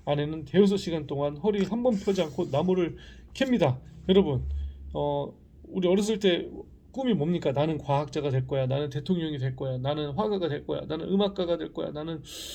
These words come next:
뭐 이런 이 꿈을 갖잖아요.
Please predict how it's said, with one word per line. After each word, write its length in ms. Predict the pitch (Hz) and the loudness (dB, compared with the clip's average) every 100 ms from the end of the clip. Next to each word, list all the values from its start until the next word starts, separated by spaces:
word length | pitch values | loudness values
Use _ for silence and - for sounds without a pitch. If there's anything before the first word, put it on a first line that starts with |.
| - - - - | -14 -16 -20 -8
뭐 280 | 180 190 196 | 2 2 4
이런 380 | 214 220 196 - - | 2 4 0 -4 -10
이 200 | 196 196 | -6 -6
꿈을 440 | 277 262 254 208 - | -4 2 4 4 -2
갖잖아요. 600 | 165 135 190 160 170 | -8 2 2 4 0